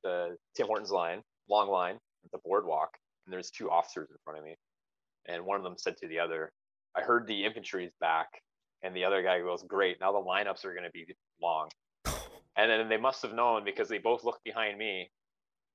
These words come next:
Speaker 1: or looked
Speaker 2: Ooh.
Speaker 1: behind to see me, and I'm like, I just shook my head at them both. <laughs> Like, I did, two captains, I just, I just shook my head at 'em.
Speaker 2: Yeah.
Speaker 1: I'm like, "For
Speaker 2: They
Speaker 1: fuck's
Speaker 2: probably,
Speaker 1: sakes."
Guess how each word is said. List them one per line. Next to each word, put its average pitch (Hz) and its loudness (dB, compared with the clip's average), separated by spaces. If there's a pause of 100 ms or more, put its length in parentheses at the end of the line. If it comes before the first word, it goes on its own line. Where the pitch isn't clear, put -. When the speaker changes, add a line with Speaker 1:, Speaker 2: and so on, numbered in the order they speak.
(120)
Speaker 1:
or 110 6
looked 123 4
Speaker 2:
Ooh. - -4
Speaker 1:
behind 113 2
to 98 -8
see 147 -4
me, 131 2 (220)
and 127 4
I'm 131 4
like, 113 4
I 113 2
just 113 -2
shook - -4
my 104 4
head 92 2
at 90 0
them 87 -14
both. 98 -2
<laughs> - 4 (600)
Like, - 2
I 170 6 (120)
did, 196 2 (260)
two 196 -2
captains, 123 0
I 139 0
just, - -10
I 170 2
just 135 -16
shook 147 4
my 139 8
head 92 6
at 90 6
'em. 92 0
Speaker 2:
Yeah. 95 -4
Speaker 1:
I'm 95 -8
like, 95 -8 (140)
"For - -14
Speaker 2:
They 107 -4
Speaker 1:
fuck's 95 -4
Speaker 2:
probably, 107 2
Speaker 1:
sakes." - -12